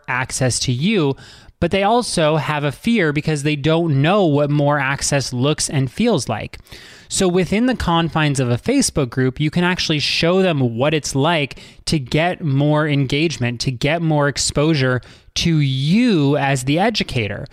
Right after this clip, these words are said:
So they don't just go in blind when you make your offer. They know what it's going to be like to work with you. You're giving them a free sample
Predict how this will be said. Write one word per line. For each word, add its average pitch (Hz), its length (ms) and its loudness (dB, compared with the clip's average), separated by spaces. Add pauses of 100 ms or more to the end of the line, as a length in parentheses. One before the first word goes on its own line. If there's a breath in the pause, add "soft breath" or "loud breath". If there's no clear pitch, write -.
(260 loud breath)
So - 140 -2
they 190 140 2
don't 208 340 0
just - 460 -2 (360)
go 160 240 2
in 139 200 0
blind 139 640 0
when 139 120 0
you 139 120 0
make 139 200 -2
your 139 140 0
offer. 147 540 -2 (300 loud breath)
They 165 160 2
know 170 400 2
what 151 240 2
it's 151 140 -4
going 147 320 0
to 143 80 0
be 127 160 0
like 147 560 0
to 139 120 -2
work 185 260 0
with - 160 -4
you. 107 140 0
You're 131 240 0
giving 180 420 0
them 147 280 2 (340 loud breath)
a 151 80 0
free 180 520 0
sample 131 800 0